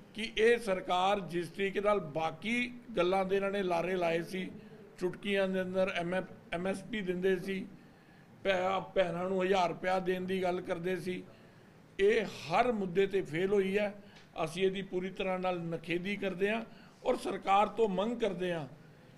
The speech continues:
ਕਿ ਇਹ ਜਿਹੜਾ ਇਕੱਤੀ ਮਈ ਤੱਕ ਦਾ ਟੀਚਾ ਸੀ, ਇਹਦੇ ਅੰਦਰ ਜ਼ਮੀਨੀ ਸਤਰ ਦੇ ਉੱਤੇ ਨਸ਼ੇ ਦੇ ਨਾਲ ਜਿਹੜੇ ਬੱਚੇ ਗ੍ਰਸਤ ਸੀ, ਕਿੰਨੇ ਬੱਚਿਆਂ ਦਾ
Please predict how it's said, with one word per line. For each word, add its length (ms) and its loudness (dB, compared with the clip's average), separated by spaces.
ਕਿ 80 -4
ਇਹ 340 6
ਜਿਹੜਾ 160 4
ਇਕੱਤੀ 560 0
ਮਈ 200 6
ਤੱਕ 200 -2
ਦਾ 140 4
ਟੀਚਾ 440 0
ਸੀ, 240 -2
ਇਹਦੇ 360 10
ਅੰਦਰ 460 6
ਜ਼ਮੀਨੀ 600 2
ਸਤਰ 320 0
ਦੇ 140 4
ਉੱਤੇ 380 0
ਨਸ਼ੇ 600 8
ਦੇ 160 12
ਨਾਲ 360 0
ਜਿਹੜੇ 260 10
ਬੱਚੇ 360 2
ਗ੍ਰਸਤ 360 0
ਸੀ, 220 -2
ਕਿੰਨੇ 400 4
ਬੱਚਿਆਂ 440 -2
ਦਾ 260 0